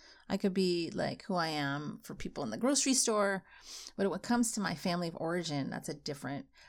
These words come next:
matter because of the conditioning that I received when I was a kid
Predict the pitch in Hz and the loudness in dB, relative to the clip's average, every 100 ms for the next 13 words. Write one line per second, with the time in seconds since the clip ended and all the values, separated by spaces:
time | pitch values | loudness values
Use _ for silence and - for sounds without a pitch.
0 | - 202 220 220 156 156 196 - 247 233 | -4 2 4 4 2 0 -4 -2 0 2
1 | 180 175 240 226 - - - _ 180 175 | 4 2 0 -4 -8 -16 -20 _ 0 4
2 | 170 165 175 - 175 165 156 151 - 175 | 4 2 -8 -4 -2 -2 -6 -6 0 2
3 | 196 196 190 160 156 151 143 139 143 - | 4 2 0 -4 -6 -4 -4 -2 -4 -6
4 | 190 196 185 165 147 147 143 - 202 180 | -4 -4 -4 -6 -6 -6 -10 -8 -4 -4
5 | 160 | -4